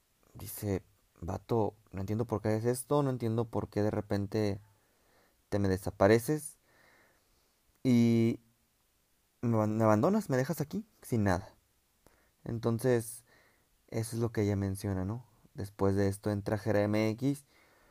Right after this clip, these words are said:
con, digámoslo así, la razón por la cual el, el, el vato se va,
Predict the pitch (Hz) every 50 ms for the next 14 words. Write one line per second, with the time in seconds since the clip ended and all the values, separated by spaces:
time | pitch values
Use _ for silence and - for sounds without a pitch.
0 | _ _ _ _ _ _ _ - - - 110 107 104 104 101 101 101 - - -
1 | _ _ _ _ _ _ _ - 120 117 110 104 107 107 107 117 127 123 123 120
2 | 113 113 117 - 135 151 165 - - - 113 117 113 113 110 107 - - 110 110
3 | 117 117 117 117 123 120 113 113 - 107 110 117 117 113 110 - - _ _ _
4 | _ _ _ _ _ - - - 101 101 101 98 95 98 - 104 101 95 95 95
5 | 98 - 117 113 117 104 120 156 170